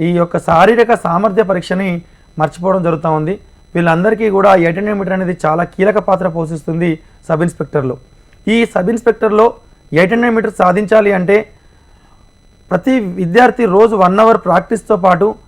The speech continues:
ఎప్పుడైతే ఫోర్ హండ్రెడ్ మీటర్‌లో స్ట్రెయిట్ ఫార్వర్డ్, క్రాస్ అనేది రెండు ఉంటాయి, ఆ క్రాస్లో ఉరికేటప్పుడు మనం ఏ విధంగానైతే సైకిల్ మీద ప్రయాణం చేసేటప్పుడు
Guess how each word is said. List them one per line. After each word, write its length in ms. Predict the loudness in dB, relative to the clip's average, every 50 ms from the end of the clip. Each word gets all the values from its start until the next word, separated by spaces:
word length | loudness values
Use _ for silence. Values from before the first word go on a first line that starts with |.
| _ _ _ _ _ _ _ -18 _ -6
ఎప్పుడైతే 680 | -6 -4 0 2 2 2 4 4 4 4 4 2 0 -10 -20 -20 -20 -8 0
ఫోర్ 160 | 2 2 2
హండ్రెడ్ 220 | 4 2 0 0 0
మీటర్‌లో 320 | 0 0 0 2 2 0
స్ట్రెయిట్ 300 | 0 2 2 2 2 2
ఫార్వర్డ్, 400 | 2 2 2 2 4 2 2 0
క్రాస్ 600 | -2 _ _ _ _ -2 0 2 2 2 2 0
అనేది 460 | -4 -2 -2 -2 -2 -2 -2 -2 -4 -8 -18 -20 -10 -4
రెండు 260 | -2 -2 0 2 0
ఉంటాయి, 440 | 0 0 0 2 2 2 0 0 -6 _ _ _ _ -8 -8
ఆ 60 | -6
క్రాస్లో 460 | -6 -2 0 0 0 0 0 0 2
ఉరికేటప్పుడు 720 | 2 2 2 2 2 2 2 0 2 4 4 4 4 2 0 _ _ _ _ _ -4
మనం 200 | -2 0 0 2
ఏ 80 | 4 4
విధంగానైతే 420 | 4 4 2 2 0 0 -2 -2
సైకిల్ 400 | -4 -2 -2 -2 -2 -2 -4 -4
మీద 140 | -2 -2 -2
ప్రయాణం 480 | -2 -2 0 0 0 0 0 0 0 0
చేసేటప్పుడు 540 | 0 0 0 -2 -2 2 2 2 2 2